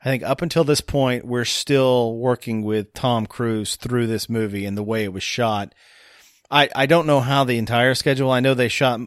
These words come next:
a lot of the stuff in Prague first, and then they shot the London stuff later. So this London,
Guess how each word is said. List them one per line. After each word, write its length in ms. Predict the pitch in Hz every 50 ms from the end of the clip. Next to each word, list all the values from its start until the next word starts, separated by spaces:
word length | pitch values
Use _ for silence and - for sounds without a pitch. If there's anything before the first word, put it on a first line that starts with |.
| -
a 60 | - 113
lot 220 | 113 113 120 123
of 60 | 117
the 60 | 117
stuff 280 | 107 - - 127 113 -
in 80 | 113 104
Prague 400 | - - 117 113 110 110 95 -
first, 400 | - - 123 120 117 110 - -
and 80 | 110 110
then 80 | 110
they 80 | 110 107
shot 220 | - - 120 104 -
the 80 | 101
London 340 | 98 101 110 110 107 104 104
stuff 320 | 98 - - 98 95 -
later. 240 | - 123 123 120 107
So 140 | 101 - 120
this 240 | 107 117 107 - -
London, 600 | 113 123 143 160 165 165 151 135 117 110 110 -